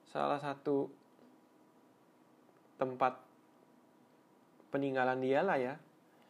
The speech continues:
Istilahnya kuil dia di dasar laut gitu.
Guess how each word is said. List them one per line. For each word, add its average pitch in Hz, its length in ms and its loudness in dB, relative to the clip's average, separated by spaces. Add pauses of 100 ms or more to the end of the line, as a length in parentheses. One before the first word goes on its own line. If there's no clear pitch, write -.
(520)
Istilahnya 151 480 -2
kuil 147 400 2
dia 135 240 0
di 131 240 -4 (320)
dasar 127 320 -4
laut 131 320 0
gitu. 139 320 -4